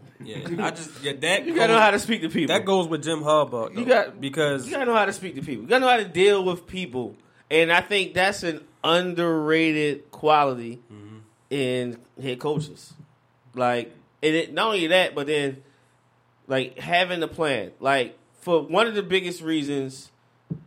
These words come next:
Speaker 2: you, we, we, um, well, what I mean by having a plan is, like, how you gonna ex-,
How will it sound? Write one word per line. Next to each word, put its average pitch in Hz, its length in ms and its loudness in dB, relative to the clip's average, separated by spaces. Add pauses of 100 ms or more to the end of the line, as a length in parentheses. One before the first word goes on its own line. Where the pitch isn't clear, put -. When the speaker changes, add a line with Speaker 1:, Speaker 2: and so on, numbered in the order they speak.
(320)
Speaker 2:
you, 139 200 -4
we, 143 420 -2
we, 135 360 -4
um, 113 480 -2 (1800)
well, 156 240 0 (800)
what 165 100 2
I 180 60 2
mean 202 160 0
by 175 80 4
having 165 260 0
a 143 60 -4
plan 131 480 -2
is, 117 500 -6
like, 113 220 -8
how 139 160 0
you 143 140 -6
gonna 135 200 -4
ex-, 135 380 -10